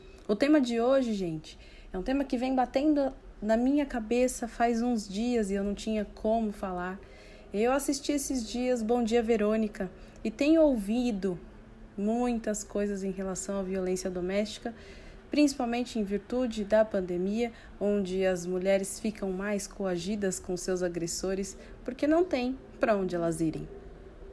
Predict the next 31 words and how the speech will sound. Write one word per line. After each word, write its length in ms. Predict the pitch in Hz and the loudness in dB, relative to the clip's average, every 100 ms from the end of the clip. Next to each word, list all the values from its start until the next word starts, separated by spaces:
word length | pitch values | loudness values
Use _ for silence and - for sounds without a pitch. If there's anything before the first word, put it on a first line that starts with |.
| - - - | -18 -18 -4
Então, 560 | 196 185 190 214 208 170 - - - - - - | 0 0 4 4 4 0 -8 -18 -18 -18 -18 0
esse 340 | 220 262 262 | 2 4 2
podcast 880 | - 202 - - 208 196 190 - - - - | -2 -2 -2 -2 0 0 -2 -10 -12 -16 -4
é 140 | 180 175 | -2 -2
pra 240 | - 175 | 0 -2
você 520 | 170 165 - - 214 | -2 -4 -2 0 0
que 300 | 220 - 160 - - - - | 0 -2 -4 -6 -16 -14 -4
vive 600 | 165 240 220 196 190 220 | 0 2 2 -2 -2 -2
isso, 240 | - 202 | -6 -8
pra 180 | - 190 | -6 -4
você 380 | 175 170 - 185 | -4 -4 -2 -2
que 120 | - | -4
conhece 540 | - 170 185 190 190 | -6 -2 0 -2 -2
alguém 340 | 165 165 208 247 | -2 0 0 0
que 140 | 214 | -2
vive 300 | 185 208 185 | -2 -2 0
assim, 440 | 175 - 202 214 220 - - - | -4 -4 -4 -2 -4 -12 -18 -8
pra 140 | - 185 | -4 -2
que 100 | 190 | 0
a 60 | |
gente 320 | 185 190 - | 0 -2 -4
tente, 420 | - 196 190 185 170 | -4 -2 -2 -4 -4
da 100 | 170 | -2
melhor 360 | 170 170 208 | 0 0 0
forma 360 | 214 208 190 180 | -2 -4 -2 -4
possível, 680 | - 196 - 214 190 165 156 - - - | -6 -10 -4 -2 -2 -4 -8 -12 -20 -2
minimizar 720 | 175 190 208 208 185 208 226 | 2 4 4 0 0 0 0
esses 240 | 226 214 196 | -2 -2 -2
impactos. 840 | 202 151 143 - - - - - - - - - | -2 -2 -8 -10 -16 -14 -14 -16 -20 -20 -14 -2
Eu 160 | 196 | 0
sei 520 | 190 - 208 220 185 | 0 -2 0 2 0